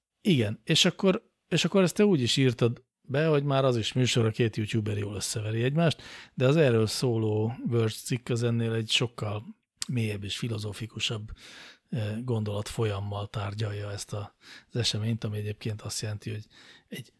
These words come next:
nagy arénában rengeteg ember előtt, de megdöbbentően sok ember előtt, eh,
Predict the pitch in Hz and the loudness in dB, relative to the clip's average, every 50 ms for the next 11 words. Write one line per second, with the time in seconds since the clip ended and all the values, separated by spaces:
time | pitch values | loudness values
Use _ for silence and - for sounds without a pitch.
0 | _ _ - 120 117 110 110 110 - - _ _ - 123 120 123 120 117 113 104 | _ _ -2 -2 0 -2 -2 -6 -8 -12 _ _ -4 0 0 2 2 2 0 0
1 | 107 107 107 107 107 110 107 - _ _ _ _ _ - 120 139 143 139 120 107 | -2 -2 -2 -2 -2 -2 -4 -6 _ _ _ _ _ -2 2 4 4 6 4 2
2 | 104 98 - - 113 101 98 101 101 101 101 107 107 107 107 107 104 113 113 110 | 0 -2 -6 -6 -6 -6 -6 -8 -8 -8 -6 -6 -6 -4 -6 -6 -6 -4 -2 2
3 | 123 131 117 113 107 104 98 104 104 101 101 - 107 101 101 - - 113 - - | 2 2 2 2 -2 -4 -4 -4 -6 -6 -6 -8 -8 -6 -6 -4 -6 -6 -6 -8
4 | 110 107 101 98 107 107 110 110 104 104 - _ _ - _ _ _ _ _ _ | -10 -10 -8 -8 -8 -8 -6 -6 -8 -8 -12 _ _ -20 _ _ _ _ _ _
5 | _ 196 - 104 104 101 101 107 | _ -10 -8 -8 -6 -8 -8 -10